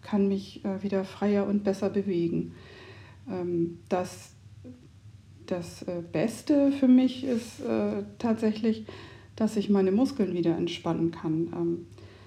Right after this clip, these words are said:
das war wirklich so, dass ich in den letzten Monaten, ähm,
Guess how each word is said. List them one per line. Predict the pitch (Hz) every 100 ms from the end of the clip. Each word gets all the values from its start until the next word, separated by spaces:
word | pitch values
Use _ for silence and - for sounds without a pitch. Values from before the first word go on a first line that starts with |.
| - -
das | 196 - - - - - -
war | 175 196
wirklich | 202 247 247 -
so, | 220
dass | 214 208 208
ich | 202 - - -
in | 254 190
den | 180
letzten | 185 196 - 208
Monaten, | 190 214 220 214 208 208 202 -
ähm, | 196 185 180 185